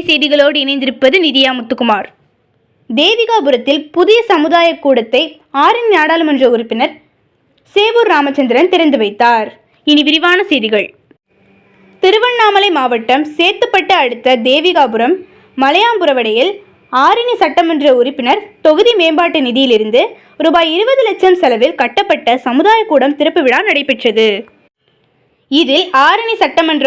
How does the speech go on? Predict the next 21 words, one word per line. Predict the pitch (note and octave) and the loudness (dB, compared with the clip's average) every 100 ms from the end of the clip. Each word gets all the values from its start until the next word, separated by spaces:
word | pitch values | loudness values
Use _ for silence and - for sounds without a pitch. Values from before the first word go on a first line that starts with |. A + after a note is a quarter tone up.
| B3+ | 0
உறுப்பினர் | A#3+ A3+ B3 F4 - _ - | -2 -2 -2 -4 -8 _ -2
சேவூர் | F#4 G#4 G#4+ G#4+ | 0 0 0 0
ராமச்சந்திரன் | D4+ C#4+ D4 C#4+ A#3 B3 | 0 -2 -4 -2 -2 -2
கலந்து | A#3+ A#3+ C4+ | -2 0 -2
கொண்டு | A#3+ A3 C4+ G4 - | -2 -2 -2 -2 -4
குத்துவிளக்கேற்றி | F#4 B4+ B4 G#4 D4 C4 D#4 | -2 0 0 0 -2 -2 -2
சமுதாய | D#4 C4 E4+ F#4+ C#4+ | 0 0 0 0 -2
கூடத்தை | A#3+ A3 | -2 -2
திறந்து | F4 F#4 E4 C#4 | -2 -2 -2 -2
வைத்தார். | G#3+ A3 A#3 G#3+ - - _ _ _ _ _ _ _ - | -2 -2 -2 -4 -10 -20 _ _ _ _ _ _ _ -2
அவர் | C#4+ C#4 B3+ | 0 0 0
பேசும்போது, | C#4 F4 G#4+ D4 A3+ G#3+ D4+ A4 - _ - B3+ | 0 2 2 2 2 2 0 -2 -12 _ -4 -2
அதிமுக | G#4 A#4 C#5+ A#4 - E4+ G4 C4+ | 0 0 -2 -2 2 2 2 0
ஆட்சி | D4 F4+ F#4 | -2 0 0
காலத்தில்தான் | C#4 A#3+ B3 A3+ G#3+ D#4+ G4+ _ - C#4+ | 0 0 -4 0 0 0 -4 _ -4 0
ஏழை | G4 C5 F#4+ | 2 2 0
எளிய | C#4 E4+ C#4+ | -2 -2 -2
மக்களுக்கு | A3+ C#4 C4+ A3 A3+ F4+ G#4 _ _ C#4+ | -2 0 0 0 0 0 -4 _ _ -2
பல்வேறு | D4+ A4 C5 A#4 | 0 2 0 0
நலத்திட்டங்கள் | D4 C#4 D4 C#4 B3+ E4+ C#4+ | -2 -2 -2 -2 0 0 0
வழங்கப்பட்டது. | B3+ C#4+ C4 A3+ A3+ B3 | -2 0 -2 -2 0 0